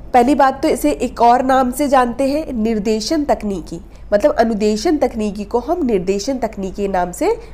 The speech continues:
भी जानते हैं। इसमें छात्र और शिक्षक के बीच क्रिया की आवश्यकता नहीं होती है।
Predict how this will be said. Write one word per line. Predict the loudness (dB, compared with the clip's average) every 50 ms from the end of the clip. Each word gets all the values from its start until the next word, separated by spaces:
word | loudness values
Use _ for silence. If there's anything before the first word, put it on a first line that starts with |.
| -12 -4
भी | 0 2 2
जानते | 4 4 4 2 2 0 -2 -6
हैं। | -4 -4 -4 -6 -8 -10 -16 -18 -18 -18 -18 -8 -4
इसमें | -4 -2 -2 0 0 0
छात्र | 0 -2 -4 -6 -2 2 2 2 2 0 -2
और | -2 2 2 0
शिक्षक | 0 0 -6 -6 -6 -2 0 0 0 0
के | 0 -4 -4
बीच | -2 -2 -4 -4 -4 -8 -10 -14 -16 -18 -8 -2
क्रिया | 0 2 4 6 4
की | 4 4 4 4
आवश्यकता | 4 4 2 -2 -6 -6 -4 -2 -2 -2
नहीं | -2 -2 -4 -4 -2 -4 -6
होती | -6 -6 -8 -8 -8 -10
है। | -8 -8 -10